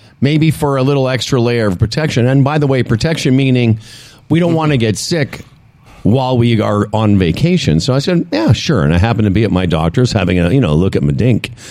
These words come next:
<laughs> It's like, uh, you know, doing a dink check.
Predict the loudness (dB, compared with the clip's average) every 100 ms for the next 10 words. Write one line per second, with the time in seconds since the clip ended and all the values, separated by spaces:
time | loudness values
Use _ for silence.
0 | -10 -6 -2 -2 0 -2 -2 -2 0 0
1 | 0 -2 -6 -12 -12 -12 -14 -16 -2 2
2 | 4 4 2 0 2 2 2 2 2 0
3 | 0 -2 -2 -4